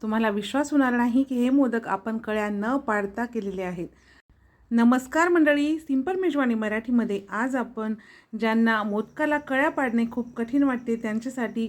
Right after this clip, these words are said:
कळ्या न पाडता अगदी सोप्या पद्धतीने मस्त कळीदार आणि सुबक आणि सुरेख असे बाप्पांचे आवडते पुरणाचे मोदक करणार आहोत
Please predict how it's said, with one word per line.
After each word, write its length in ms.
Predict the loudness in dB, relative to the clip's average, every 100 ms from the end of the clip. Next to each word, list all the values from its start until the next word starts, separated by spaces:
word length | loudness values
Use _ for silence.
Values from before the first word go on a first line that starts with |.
| -6
कळ्या 300 | -6 -2 0
न 260 | 0 0 0
पाडता 420 | 0 -2 -2 -4
अगदी 380 | -4 -6 -6 -6
सोप्या 460 | -6 -8 -6 -4 -4
पद्धतीने 520 | -4 -4 -4 -4 -4
मस्त 300 | -4 -6 -10 -8
कळीदार 500 | -2 -2 0 -2 -2
आणि 240 | -4 -6
सुबक 520 | -6 -8 -4 -6 -6 -8
आणि 180 | -6
सुरेख 380 | -6 -4 -2 -2
असे 240 | -4 -2 -2 -4 -14 -14 _ -20 -20 -12 -6
बाप्पांचे 520 | -6 -2 0 2 0
आवडते 420 | 0 0 -2 -2
पुरणाचे 540 | -4 -4 -4 -6 -4 0
मोदक 380 | 0 2 -2
करणार 320 | -2 -2 0 0
आहोत 320 | 0 -2